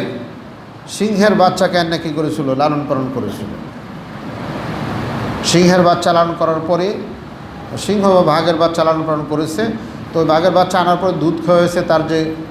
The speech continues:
বকরি ছিল, ছাগি ছিল, সে দুধ পান করা হয়েছে। তো এরা যখন বড় হয়েছে, বড় হয়ে ওই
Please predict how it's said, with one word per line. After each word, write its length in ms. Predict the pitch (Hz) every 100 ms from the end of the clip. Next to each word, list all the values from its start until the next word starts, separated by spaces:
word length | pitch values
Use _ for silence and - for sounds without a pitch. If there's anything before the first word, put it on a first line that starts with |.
| 127
বকরি 380 | 151 165 170 147
ছিল, 220 | 156 160
ছাগি 320 | - 160 160 -
ছিল, 180 | 180 214
সে 160 | 214
দুধ 200 | - 143 139 -
পান 100 | 127 -
করা 140 | 110
হয়েছে। 220 | 101 - - - - - -
তো 60 | 147
এরা 120 | 170
যখন 180 | 185 165
বড় 180 | 156 196
হয়েছে, 500 | 175 190 190 233 254 - - - -
বড় 180 | 135 185
হয়ে 200 | 170 185 202
ওই 320 | 175 170 151